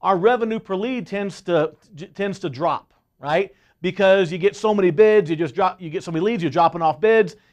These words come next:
average ticket goes down, average close rate goes down,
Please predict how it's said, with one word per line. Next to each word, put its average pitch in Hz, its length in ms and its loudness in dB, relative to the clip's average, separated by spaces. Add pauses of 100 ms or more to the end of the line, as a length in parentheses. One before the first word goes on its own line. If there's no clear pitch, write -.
(100)
average 151 320 -4
ticket 262 220 -4
goes 214 180 -2
down, 202 420 -2
average 151 380 -8
close 226 240 4
rate 214 180 -2
goes 196 200 0
down, 180 360 -2